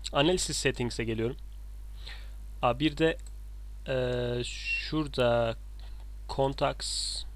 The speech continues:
frictionless demiştim. Evet, burada bir de, e, yapmamız gereken, e, bir işlem daha var.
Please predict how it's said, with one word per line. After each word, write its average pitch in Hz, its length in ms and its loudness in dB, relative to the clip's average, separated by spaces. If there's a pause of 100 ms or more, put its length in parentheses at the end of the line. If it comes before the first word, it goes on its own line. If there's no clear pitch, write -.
(300)
frictionless 127 720 0
demiştim. 127 420 -2 (1400)
Evet, 135 120 2 (120)
burada 160 340 4
bir 156 200 2
de, 156 220 4
e, 123 280 4
yapmamız 139 420 2
gereken, 139 400 2 (160)
e, 131 100 -2 (800)
bir 139 100 2
işlem 139 320 4
daha 131 180 8
var. 123 240 -2